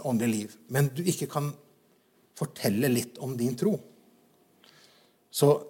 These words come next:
det jeg skal nå etterpå, jeg skal fort bare gå litt, litt igjennom dette å bære sitt vitnesbyrd. Og så skal vi dele opp i en gruppe tre og tre, maks. Og så skal hver og en få tre minutter til å fortelle denne gruppa, s-, eh,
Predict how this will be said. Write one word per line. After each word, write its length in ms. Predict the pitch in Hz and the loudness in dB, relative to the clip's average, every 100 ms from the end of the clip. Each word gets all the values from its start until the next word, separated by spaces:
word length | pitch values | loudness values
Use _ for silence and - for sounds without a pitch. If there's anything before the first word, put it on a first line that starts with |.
| - | -20
det 240 | 117 165 | 0 6
jeg 120 | 165 151 | 8 8
skal 160 | 151 139 | 4 2
nå 140 | 139 160 | 2 0
etterpå, 500 | 127 117 - 190 - | -2 -8 -4 -6 -2
jeg 80 | - | -2
skal 240 | 151 139 - - | -2 -6 -10 -16
fort 320 | - - 165 - | -6 -2 -2 0
bare 200 | 135 131 | 0 2
gå 100 | 131 | 2
litt, 300 | 135 127 - 127 | 0 -2 -6 -4
litt 180 | 123 127 | -2 0
igjennom 240 | 113 123 | 0 -2
dette 200 | 120 - | -4 -6
å 80 | 120 | -4
bære 320 | 139 110 98 | -2 -2 0
sitt 200 | - 131 | -2 0
vitnesbyrd. 680 | 147 - 113 - - 214 - - _ _ _ _ _ _ _ _ - | -4 -6 -6 -6 -4 -8 -8 -20 _ _ _ _ _ _ _ _ -8
Og 100 | 143 | -2
så 120 | 165 | 0
skal 200 | - 143 | 2 0
vi 80 | 139 | 0
dele 360 | 160 113 104 147 | 2 2 2 -2
opp 240 | - - | -4 -6
i 60 | 123 | -6
en 80 | 120 | -2
gruppe 280 | 120 127 120 | -4 -6 -10
tre 160 | 107 | -8
og 100 | 113 | -8
tre, 180 | - 175 226 - - | -4 -6 -6 -14 -4
maks. 320 | - - - - - _ _ _ - _ _ _ - | -4 -2 -6 -8 -20 _ _ _ -20 _ _ _ -12
Og 80 | - | -4
så 100 | 127 | 0
skal 200 | 160 120 | 0 2
hver 240 | 120 120 | 0 0
og 80 | 120 | -2
en 100 | 117 | -4
få 140 | - - | -8 -8
tre 200 | 120 120 | -4 0
minutter 400 | 143 120 - 160 | 0 -4 -8 -12
til 120 | 120 | -8
å 40 | 117 | -6
fortelle 460 | 147 - 104 120 | -6 -6 -4 -2
denne 200 | 113 107 | -4 -6
gruppa, 340 | 123 117 156 202 - - _ _ _ _ _ _ _ _ _ _ _ | -6 -6 -4 -4 -6 -20 _ _ _ _ _ _ _ _ _ _ _
s-, 400 | - - - - - | -4 -2 -2 -2 -2
eh, 240 | 113 104 | -2 -2